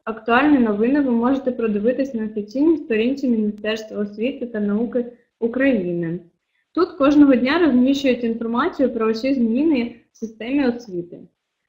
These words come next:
Також проводять стану сторінка Освітня Україна. Тут переважно розміщують інформацію, що друкують у одноіменній газеті. Матеріали щодо змін у системі проведення З Н О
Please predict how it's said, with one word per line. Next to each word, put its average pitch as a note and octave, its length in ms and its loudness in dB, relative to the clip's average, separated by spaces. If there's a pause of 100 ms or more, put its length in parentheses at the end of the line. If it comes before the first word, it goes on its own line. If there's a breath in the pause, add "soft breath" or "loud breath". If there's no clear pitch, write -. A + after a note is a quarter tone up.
(120)
Також F4+ 340 0
проводять C4 500 0
стану C4+ 400 0
сторінка B3 680 0
Освітня A#3+ 580 -2
Україна. F#3 640 0 (340 soft breath)
Тут D4+ 160 -6
переважно C4+ 560 4
розміщують A#3+ 480 0
інформацію, C#4 800 -2
що C#4+ 240 -4
друкують C4+ 520 -2
у G3+ 40 -6
одноіменній G#3+ 800 -2
газеті. G#3+ 500 -8 (680 soft breath)
Матеріали D#4+ 580 4
щодо C#4 280 0
змін C#4 360 4
у B3+ 60 -2
системі C4+ 500 0
проведення B3 640 0
З A#3+ 60 -2
Н A#3+ 160 4
О G#3+ 220 -2